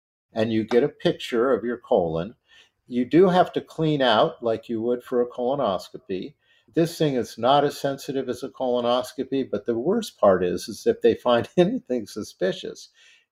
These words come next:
you just bought yourself a colonoscopy. And I mean literally, because your insurance companies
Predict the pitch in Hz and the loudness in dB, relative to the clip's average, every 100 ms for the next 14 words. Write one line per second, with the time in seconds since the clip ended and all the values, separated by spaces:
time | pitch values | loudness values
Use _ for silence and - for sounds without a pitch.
0 | _ - 151 156 160 - _ - 139 135 | _ -6 -4 -2 -4 -4 _ 0 4 4
1 | 127 117 - 113 110 107 127 107 104 117 | 2 -8 -2 -4 -4 -10 -8 -8 -6 -4
2 | 147 - - 110 101 104 151 180 165 117 | -6 -8 -10 -8 -4 0 0 0 -2 -2
3 | 135 180 175 98 90 117 104 120 98 120 | 0 0 0 -2 -4 -8 -4 -4 -4 -6
4 | 117 104 - 196 220 180 - 98 82 90 | -6 -6 -6 -6 -6 -8 -6 -6 -6 -8
5 | 73 85 - | -10 -14 -18